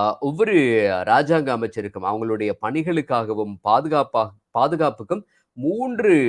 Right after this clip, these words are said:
வாகனங்கள் கொடுக்குறாங்க. இந்த மூன்று வாகனங்களுக்கும் ஒரு வாகனத்துக்கு ஒரு மாதத்துக்கு தலா ஐந்நூறு லிட்டர் எரிபொருள், அது பெட்ரோலா இருக்கலாம், டீசலா இருக்கலாம், இப்படி ஐந்நூறு லிட்டர் எரிபொருளும் கிடைக்கிறது. சாதாரணமா ஒரு பொதுமகனுக்கு அப்படின்னா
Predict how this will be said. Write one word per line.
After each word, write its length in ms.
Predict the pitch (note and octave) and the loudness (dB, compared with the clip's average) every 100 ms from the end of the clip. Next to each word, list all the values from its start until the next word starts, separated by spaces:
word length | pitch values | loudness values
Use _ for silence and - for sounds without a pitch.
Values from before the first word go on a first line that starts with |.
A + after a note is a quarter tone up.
| A2 | 2
வாகனங்கள் 640 | G2 B2+ C#3+ B2+ A#2+ A#2 | 4 4 4 0 -4 -8
கொடுக்குறாங்க. 440 | A2 G2 G2 F2 - _ - | -10 -12 -12 -14 -16 _ -12
இந்த 180 | E3+ G3+ | -6 -4
மூன்று 440 | F3+ B3+ B3 G3 C3+ A2+ | -4 -4 0 2 4 2
வாகனங்களுக்கும் 840 | G#2 C#3 D#3+ D#3 B2+ A2 G2+ C#3 C3+ | 4 2 2 -4 -4 -6 -8 -8 -6
ஒரு 100 | B2+ | -2
வாகனத்துக்கு 680 | A2 B2+ C#3+ A2+ G2+ F#2 C3 | 0 -2 -2 -8 -10 -12 -12
ஒரு 140 | A2+ | -10
மாதத்துக்கு 600 | F#2 A2 C3 A2+ G2+ G#2 - | -6 -4 -4 -8 -10 -20 -12
தலா 300 | G2+ G#2+ F#2+ C#3+ _ _ _ - | -8 -4 -2 -4 _ _ _ -4
ஐந்நூறு 680 | C3+ A3 A#3 A#3+ A#3 A#3 F#3+ | -4 -2 -4 -2 -2 0 0
லிட்டர் 540 | B2 B2+ E3+ G3+ G3+ - | 0 0 -2 -2 -6 -6
எரிபொருள், 440 | C3 C3 G#2+ F2+ | -8 -8 -8 -12
அது 220 | E2 F2+ F#2+ - | -12 -12 -14 -14
பெட்ரோலா 380 | G2 - A#2 | -10 -4 -2
இருக்கலாம், 400 | A2+ A2+ B2 C#3+ A#2+ | -2 -4 -8 -8 -8
டீசலா 420 | A2 G#2 G#2+ G2+ | -8 -6 -4 -4
இருக்கலாம், 340 | F#2 - B2+ F3 | -6 -8 -6 -6
இப்படி 200 | D#3 D#3 | -4 -2
ஐந்நூறு 480 | A#2 D3+ F#3 G3+ F3 | 0 -2 -6 -4 -2
லிட்டர் 380 | C#3 C3 C3 A2 - | -2 -2 -4 -6 -6
எரிபொருளும் 640 | A#2+ E3+ E3+ C3+ A#2 E3+ | -4 -2 -2 -2 -2 -6
கிடைக்கிறது. 520 | G2+ A#2 G#2 G2 F2 - _ _ _ | -4 -4 -4 -6 -10 -12 _ _ _
சாதாரணமா 580 | - F#2+ F#2 F#2+ G2+ B2+ | -6 -6 -4 -8 -6 -2
ஒரு 160 | C3+ A2+ | -2 -4
பொதுமகனுக்கு 680 | A2 A2 A2 G#2 G2+ F#2+ F#2+ | -6 -6 -6 -8 -10 -12 -14
அப்படின்னா 380 | - G2 F#2 | -12 -12 -6